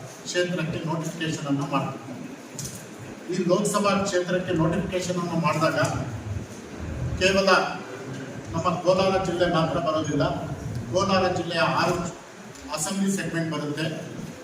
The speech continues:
ಪ್ಲಸ್ ಚಿಂತಾಮಣಿ ಹಾಗೂ ಶಿಡ್ಲಘಟ್ಟ, ಚಿಕ್ಕಬಳ್ಳಾಪುರ ಕ್ಷೇತ್ರದ ಒಂದು ಜಿಲ್ಲೆಯ ಎರಡು ಕ್ಷೇತ್ರಗಳು ನಮ್ಮ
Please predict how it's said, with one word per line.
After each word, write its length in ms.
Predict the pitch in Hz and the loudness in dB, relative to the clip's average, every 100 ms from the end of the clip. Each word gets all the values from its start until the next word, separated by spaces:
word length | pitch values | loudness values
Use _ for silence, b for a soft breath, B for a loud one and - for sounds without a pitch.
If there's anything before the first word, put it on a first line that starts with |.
| - | -6
ಪ್ಲಸ್ 320 | 190 196 190 - - - - - - - - | 0 0 0 -4 -8 -8 -8 -8 -10 -10 -2
ಚಿಂತಾಮಣಿ 560 | 196 196 190 185 180 202 190 - - 170 | 0 2 2 2 0 0 -4 -6 -2 2
ಹಾಗೂ 240 | 175 170 | 2 0
ಶಿಡ್ಲಘಟ್ಟ, 500 | 175 175 185 165 170 - - - - - - | -4 -2 0 2 2 0 0 -6 -8 -8 -6
ಚಿಕ್ಕಬಳ್ಳಾಪುರ 560 | 202 196 190 180 180 | -4 0 2 4 2
ಕ್ಷೇತ್ರದ 760 | 170 175 170 170 165 160 185 - - - - | 0 -2 -4 -4 -2 0 -2 -4 -10 -14 -8
ಒಂದು 300 | 165 160 147 | -6 -4 -2
ಜಿಲ್ಲೆಯ 300 | 180 180 165 165 - - - 139 | 2 4 4 2 -2 -6 -6 0
ಎರಡು 280 | 160 226 - | 2 2 2
ಕ್ಷೇತ್ರಗಳು 520 | 180 175 170 165 165 | 0 0 0 0 0
ನಮ್ಮ 200 | 160 | 0